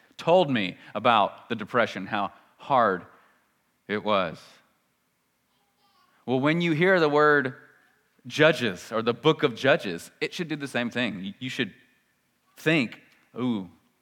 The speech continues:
that's a, that was a hard time for the people of Israel. That was a, that was a bad time." But why was it a bad time? It wasn't a bad time because the economy collapsing forced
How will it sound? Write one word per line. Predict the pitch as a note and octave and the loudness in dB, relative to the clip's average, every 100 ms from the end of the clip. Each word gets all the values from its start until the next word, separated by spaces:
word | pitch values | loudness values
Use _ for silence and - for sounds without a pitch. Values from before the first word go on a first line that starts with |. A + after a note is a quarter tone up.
| _ _ _ _ _ C3+ | _ _ _ _ _ -20
that's | C3 | -20
a, | |
that | G#2+ _ _ _ _ _ _ - | -20 _ _ _ _ _ _ -20
was | C3+ | -10
a | A#2 | -6
hard | A#2+ A#2 | -2 -2
time | A#2 A2+ F#2+ E2+ - - | -2 -4 -4 -8 -16 -16
for | F2+ | -14
the | |
people | G#2+ F#2+ | -12 -10
of | F#2+ F#2+ | -10 -10
Israel. | E2 F#2 | -8 -6
That | C3 | -6
was | G#2+ F#2 | -8 -10
a, | F2 _ _ _ | -10 _ _ _
that | - | -12
was | B2+ | -6
a | |
bad | G#2 G#2+ G2+ | 0 0 -2
time." | G2 F2+ E2 _ _ _ _ _ _ _ _ - | -8 -10 -12 _ _ _ _ _ _ _ _ -14
But | G#2 | -2
why | B2+ D3+ | 2 2
was | C#3 | -2
it | A#2+ | -4
a | |
bad | G#2 G#2+ G#2+ | 0 0 -2
time? | - A#2 F2+ F#2+ - _ _ _ _ _ _ _ _ _ _ | -4 -4 -4 -8 -16 _ _ _ _ _ _ _ _ _ _
It | B2 | -6
wasn't | G3 D#3+ | -4 2
a | |
bad | D3+ C#3+ | 4 4
time | D#3 D3+ D#3+ C3+ | 2 0 0 0
because | A#2+ - B2 A#2 A2 G#2+ | -2 -2 0 0 -4 -10
the | G#2 A#2+ A2+ A2 | -6 -4 -4 -6
economy | G#2+ - - D#3 D#3+ A#2 G2+ F#2 F#2+ | -10 -8 -2 0 0 -2 -4 -6 -8
collapsing | - A#2+ C3+ - - G#2 G2+ G2 G2 - _ _ _ | 0 2 2 -2 -8 -6 -6 -10 -12 -20 _ _ _
forced | - - - D3+ E3+ - - - | -20 -10 2 6 6 4 -4 -14